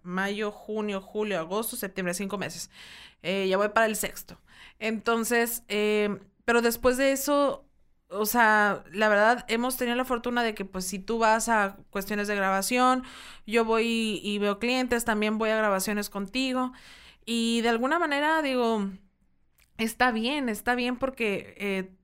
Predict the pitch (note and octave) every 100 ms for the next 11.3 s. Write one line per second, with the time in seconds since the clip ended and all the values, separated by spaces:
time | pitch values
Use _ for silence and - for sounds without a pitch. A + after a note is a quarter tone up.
0 | _ - G3+ A#3 A#3+ D#4 C#4+ A#3 G3 G3+
1 | A3 B3+ C4+ D#4+ D#4 C4 G#3+ G#3 G3+ A#3
2 | A#3+ G#3 A3+ A#3+ A#3+ A#3 A3+ A3 G#3 G#3
3 | A3 B3 - A#3+ G#3+ G#3 G3 G#3 G#3+ A#3
4 | A3+ G3+ G3 F#3 E3 F3+ G3+ G#3 G#3 G3
5 | G3 G3 - - - - - A3 G3+ F#3+
6 | F#3+ A3+ A#3+ A#3 A3+ G#3+ F#3+ - G#3+ A3
7 | A#3 B3 - - _ A3+ A#3 A#3+ A3 A3
8 | B3 C4 A#3+ A3 G3 G3 G3+ A3+ A#3 -
9 | G3+ F#3+ G3 F#3+ G3+ G#3+ A3+ B3+ C#4+ C4+
10 | - _ G#3 G#3 G3+ G3 - A3 A3 A3+
11 | A#3+ A#3+